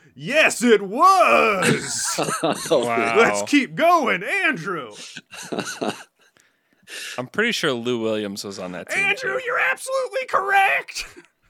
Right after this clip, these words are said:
Speaker 1: <laughs> We're still, how many of you guys gotten? One, two, three, four, five, six, seven, eight, nine. You've already named nine players of the twenty fifteen sixteen Lakers. Can we make it ten, Jovan?
Speaker 2: Uh,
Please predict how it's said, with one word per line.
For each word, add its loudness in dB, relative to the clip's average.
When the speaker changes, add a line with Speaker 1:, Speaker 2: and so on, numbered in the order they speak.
Speaker 1:
<laughs> -20
We're -2
still, -6
how 2
many -8
of -12
you -12
guys -4
gotten? -4
One, -10
two, -14
three, -16
four, -16
five, -14
six, -18
seven, -10
eight, -8
nine. -6
You've -14
already -8
named -12
nine -10
players -10
of -20
the -16
twenty -18
fifteen -18
sixteen -20
Lakers. -16
Can -20
we -16
make -18
it -20
ten, -20
Jovan? -20
Speaker 2:
Uh, -8